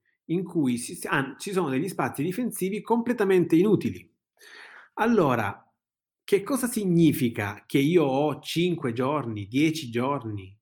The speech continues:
di tempo per ascoltare negli uffici del P M, senza fare copia, ore e ore e ore di conversazioni, tremila ore di conversazioni?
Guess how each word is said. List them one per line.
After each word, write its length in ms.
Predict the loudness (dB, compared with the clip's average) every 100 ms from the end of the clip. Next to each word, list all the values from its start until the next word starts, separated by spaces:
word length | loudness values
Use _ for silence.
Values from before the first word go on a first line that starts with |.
| _
di 240 | -4 -4
tempo 720 | 0 0 0 -4 -4 -6 -8
per 160 | -4 -2
ascoltare 1000 | -2 -6 -2 -2 0 -4 -4 -8 -12 -18 _ _ -6
negli 380 | 2 4 6 4
uffici 480 | 4 2 -4 -2 0
del 240 | 0 -2
P 320 | -4 -4 -4
M, 220 | -8 -10
senza 400 | -6 -4 -4 -6
fare 240 | -8 -8 -8
copia, 520 | -6 -6 -4 -4 -4 -10 _ _ _ _ _ -2
ore 420 | 2 4 4 4
e 60 | 2
ore 460 | 2 4 4 2
e 60 | 2
ore 420 | 2 2 2 0
di 300 | -2 -2 -2
conversazioni, 880 | -4 -6 -6 -8 -10 -10 -10 -10 -12
tremila 600 | -2 2 4 6 6 6
ore 200 | 2 2
di 80 | 0
conversazioni? 800 | -2 -4 -6 -10 -14 -14 -16 -20